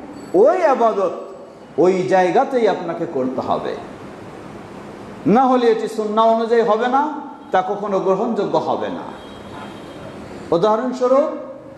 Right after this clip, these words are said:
আল্লাহ সুবহানাহু ওয়া তাআলা হজ পালনের জায়গা দিয়েছেন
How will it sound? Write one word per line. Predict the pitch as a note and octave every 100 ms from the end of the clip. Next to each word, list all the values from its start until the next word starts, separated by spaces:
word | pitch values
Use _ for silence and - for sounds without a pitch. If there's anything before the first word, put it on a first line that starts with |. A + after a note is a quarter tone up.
| - - - - - - - - - -
আল্লাহ | G#3+ D4
সুবহানাহু | D4+ B3 G#3 G#3+ G3+
ওয়া | G3 F3
তাআলা | F3+ D#3+ D3 C3+ A2 - - - - - - - - -
হজ | D3 F#3+ B3+ - -
পালনের | G#3 G#3 G3+ G3 C3+ - - - - - - - B2
জায়গা | F#3+ G#3+ A3
দিয়েছেন | G#3+ F#3+ G3 - G#3+ A#3+